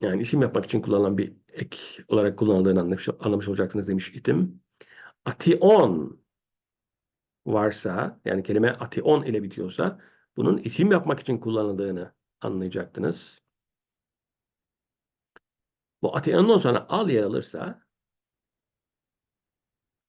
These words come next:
al ne içindi? Daha önce söylemiş olmalıyım. Birkaç kelime gördük. Al yine sıfat yapmak için kullanılır arkadaşlar.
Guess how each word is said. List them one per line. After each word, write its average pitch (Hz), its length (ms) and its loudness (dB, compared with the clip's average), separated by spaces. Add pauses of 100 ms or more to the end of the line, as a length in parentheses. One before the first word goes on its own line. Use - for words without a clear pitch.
(120)
al 143 180 0
ne 185 120 2
içindi? 104 380 -2
Daha 131 180 0
önce 110 140 -2
söylemiş 98 340 -4
olmalıyım. 90 440 -6
Birkaç 117 220 -6
kelime 104 180 -4
gördük. 95 480 -8 (520)
Al 233 320 -2 (440)
yine 175 560 0 (2500)
sıfat 233 360 -2
yapmak - 260 -2
için - 180 -10
kullanılır - 340 -10
arkadaşlar. - 760 -18